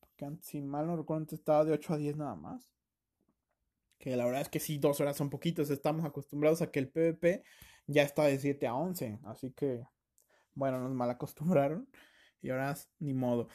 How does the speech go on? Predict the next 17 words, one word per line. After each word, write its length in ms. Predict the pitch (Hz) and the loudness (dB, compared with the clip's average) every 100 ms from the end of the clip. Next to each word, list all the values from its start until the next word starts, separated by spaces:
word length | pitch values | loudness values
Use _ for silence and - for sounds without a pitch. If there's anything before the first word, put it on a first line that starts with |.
| - - _ - _ _ - | -18 -20 _ -20 _ _ 0
"Por 140 | 156 | 2
favor, 380 | 156 160 170 190 | 2 2 2 2
añadan 440 | 175 180 185 180 | 2 0 0 0
skins 560 | 151 - 170 185 175 - | -2 -4 -2 0 -2 -6
para 260 | - 151 135 | 0 0 2
Santos 460 | 147 151 175 170 | -2 -4 -4 -6
que 160 | - 143 | -4 -4
no 160 | 139 | -4
tiene 260 | 139 156 156 | -2 -2 -2
ninguna". 560 | 151 135 131 107 80 _ _ _ _ _ _ _ _ - _ _ _ _ _ _ - - - _ _ _ _ _ _ _ | -2 -4 -4 -6 -8 _ _ _ _ _ _ _ _ -20 _ _ _ _ _ _ -20 -20 -20 _ _ _ _ _ _ _
Esta 220 | 151 - | -2 0
es 100 | 180 | 2
una 180 | 170 170 | 2 2
pregunta 640 | 147 139 147 143 147 - _ | 4 4 4 -2 -4 -6 _
que 140 | - 123 | -10 -10
siempre 500 | - 151 139 160 151 | 0 2 2 2 2
maquillan. 720 | 135 - 143 135 135 135 | -2 -6 -6 -4 -4 -6